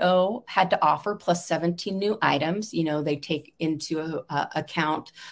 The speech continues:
things like line height, um, color contrast of non-text, underlining text, um, and much more.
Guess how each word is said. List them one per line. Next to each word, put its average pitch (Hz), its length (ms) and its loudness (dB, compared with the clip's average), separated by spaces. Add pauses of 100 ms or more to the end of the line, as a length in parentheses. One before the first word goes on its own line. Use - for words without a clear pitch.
(120)
things 175 300 6
like 170 160 4
line 165 420 2
height, 139 640 -4
um, 139 200 -4
color 175 380 6
contrast 143 800 -2
of 143 120 -6
non-text, 151 760 0
underlining 156 800 4 (320)
text, - 680 -4 (420)
um, 147 440 0
and 180 140 8
much 175 320 6
more. 131 440 0